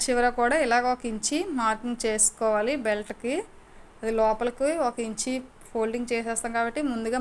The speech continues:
మార్కింగ్ చేసుకోవాలి. నెక్స్ట్ మనం నడుం దగ్గర బెల్ట్ ఎంత తీసుకుంటున్నాం అన్నది కూడా బ్లౌజ్తో కొలుసుకొని, అదేవిధంగా ఇలా కొలత అయితే తీసుకోవాలి. నేను ఐదు ఇంచీలు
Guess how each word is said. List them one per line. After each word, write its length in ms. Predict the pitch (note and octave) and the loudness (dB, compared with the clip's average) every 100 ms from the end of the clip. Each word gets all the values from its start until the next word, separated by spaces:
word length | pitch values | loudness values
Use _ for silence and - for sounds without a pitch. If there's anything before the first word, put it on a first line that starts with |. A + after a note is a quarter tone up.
| A#3+ | 2
మార్కింగ్ 400 | G#3+ G#3+ A#3 A3+ | 0 -2 -8 -4
చేసుకోవాలి. 840 | A3 G#3+ - - A3 G#3+ G3+ G#3+ E4 - - - - - - - - - - - - A#3 | -2 2 0 0 0 0 0 -2 -4 -8 -20 -20 -20 -20 -20 -20 -20 -20 -20 -16 -8 -4
నెక్స్ట్ 320 | A3+ - D4 F#4 - - - A#3 | -2 -2 0 -2 -4 -16 -8 -2
మనం 240 | A#3+ D4 - - - - - - - - - - - - A3+ | 0 0 -2 -6 -14 -18 -20 -20 -18 -20 -20 -20 -18 -8 -4
నడుం 280 | A3+ A#3+ B3 B3+ | 0 0 2 0
దగ్గర 320 | A#3+ C4 D#4 B3 | 2 2 2 4
బెల్ట్ 260 | A#3 A3 B3 | 2 2 2
ఎంత 120 | A#3 A#3 B3 | 0 -2 -4
తీసుకుంటున్నాం 800 | A#3+ - A#3+ A#3 B3 A#3 A#3+ A#3+ A#3+ | -4 -2 -4 -4 -4 -2 0 0 0
అన్నది 300 | A#3+ B3 D4+ C4 | -2 -2 -2 0
కూడా 220 | B3+ E4+ F#4+ - A3+ | 2 2 0 -6 0
బ్లౌజ్తో 420 | A3+ A3+ A3+ B3+ B3 | 4 4 2 -2 -2
కొలుసుకొని, 560 | A#3 A3 - B3 C4 F#4+ - - A3 | 0 -2 -2 0 0 -2 -6 -4 -2
అదేవిధంగా 680 | A#3 A#3+ A#3 A#3 A#3+ A#3+ E4 A4 - - - - - A#3 | 0 0 0 -2 -2 0 0 -2 -10 -18 -18 -18 -10 -2
ఇలా 140 | A#3 B3 A#3 - - G3+ - - - | 4 4 2 -10 -16 -16 -18 -10 -2
కొలత 220 | A3+ A3+ B3 | 0 2 0
అయితే 140 | B3+ B3 | 0 0
తీసుకోవాలి. 460 | A#3 - A#3+ A#3 D4+ C#4+ | -2 2 0 2 2 2
నేను 160 | B3+ A#3 | 2 0
ఐదు 120 | A3 A3 | 0 -4
ఇంచీలు 380 | G#3+ C4 C4 | -2 0 2